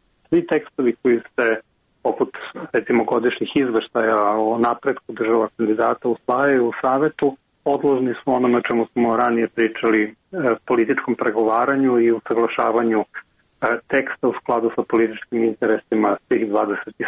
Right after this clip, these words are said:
sedam, e, država članica. Kada ekspert napiše, e, izveštaj za Evropsku komisiju, on je taj koji stoji iza toga i iz tog razloga smatramo da su ovi izveštaji u stvari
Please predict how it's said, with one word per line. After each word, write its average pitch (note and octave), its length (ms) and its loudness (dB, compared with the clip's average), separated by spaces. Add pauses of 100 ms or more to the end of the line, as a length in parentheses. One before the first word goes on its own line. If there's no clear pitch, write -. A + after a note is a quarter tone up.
sedam, A2 240 -2
e, G#2+ 60 -10 (560)
država A2 460 2
članica. G2+ 520 -6 (140)
Kada A#2+ 260 0
ekspert - 400 -4
napiše, C3+ 460 -4
e, A#2+ 260 0 (1120)
izveštaj B2+ 560 0 (260)
za A#2 80 2
Evropsku B2 340 -2
komisiju, C3 640 0 (500)
on C#3+ 220 2
je A#2+ 100 -2
taj A#2+ 200 0
koji A2+ 240 0 (100)
stoji A2+ 260 2
iza G#2+ 220 -4
toga B2+ 520 0
i A#2+ 380 2
iz A#2+ 220 -6
tog D3+ 180 2
razloga C3+ 520 2 (500)
smatramo C#3 400 2
da A#2 100 2 (120)
su C3 100 2
ovi C#3 260 4
izveštaji C3+ 500 0
u A#2+ 100 4 (100)
stvari B2+ 420 0